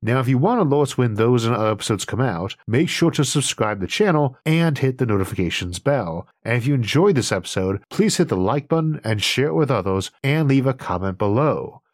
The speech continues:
You can also join the conversation on any of our social media forums, find our audio-only versions of the show,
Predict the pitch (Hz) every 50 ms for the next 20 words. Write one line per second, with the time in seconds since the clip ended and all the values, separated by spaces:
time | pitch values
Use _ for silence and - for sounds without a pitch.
0 | _ _ 113 107 113 113 131 170 151 - - 143 113 95 - 117 139 185 220 196
1 | 185 - - 190 196 180 160 143 - 120 95 - - - 90 90 87 95 - -
2 | 123 123 135 139 143 143 123 - - 139 120 - 117 104 120 202 208 190 120 -
3 | - 87 78 78 87 113 131 123 - - _ _ - 117 117 120 117 113 113 117
4 | 117 - - 110 113 127 135 135 131 123 151 180 175 147 110 92 101 101 98 90
5 | 95 92 90 90 - - - - 196 196 139 92 92 98 107 -